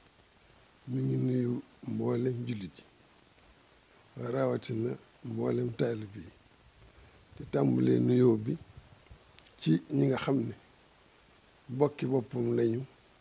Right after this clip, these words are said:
te bokk ak moom Sëriñ Tuubaa. Te tey jii, bu dul woon ak cëru Sëriñ Tuubaa ak ni sëriñ bi të-, tërale, kenn ku nekk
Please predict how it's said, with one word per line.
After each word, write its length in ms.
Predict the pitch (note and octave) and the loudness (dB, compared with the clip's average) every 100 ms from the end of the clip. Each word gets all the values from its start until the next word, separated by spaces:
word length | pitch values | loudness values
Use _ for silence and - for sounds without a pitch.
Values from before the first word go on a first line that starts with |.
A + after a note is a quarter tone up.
| - - - - - | -20 -20 -20 -20 -6
te 240 | C3+ D3 - - - - | 0 0 0 -10 -20 -16
bokk 460 | B2+ C3 C3+ - C#3+ | -4 -2 -2 -2 -2
ak 100 | B2+ | 0
moom 280 | A#2+ B2 A#2+ | 0 0 0
Sëriñ 320 | C3+ C3 A#2 | 0 0 0
Tuubaa. 360 | A#2 G#2+ F#2+ G2 _ _ - - - - - - | -4 -6 -8 -12 _ _ -20 -20 -20 -20 -20 -6
Te 60 | D3+ C#3+ | -4 4
tey 180 | D#3+ C#3+ | 6 6
jii, 340 | A#2 C3+ G3 | 2 -2 -4
bu 140 | - | -2
dul 100 | D3 | 2
woon 200 | D#3 E3 | 6 8
ak 140 | D#3 C#3 | 6 4
cëru 240 | D3+ C#3+ | 2 0
Sëriñ 260 | B2 C3+ C3 | 0 -2 -2
Tuubaa 260 | A#2 B2 A#2 | -2 -4 -4
ak 60 | B2 | -2
ni 120 | B2+ | -2
sëriñ 300 | - D#3+ C3+ | 2 2 4
bi 60 | B2+ | 2
të-, 160 | A#2+ - - - - | -4 -10 -16 -20 2
tërale, 380 | F3 D#3+ C3+ C#3+ - - - - - - - - - | 6 6 6 2 -4 -20 -20 -20 -20 -20 -20 -20 0
kenn 280 | D#3+ C#3 C3+ | 4 6 6
ku 120 | C3 | 6
nekk 360 | D3 E3 E3 | 8 8 4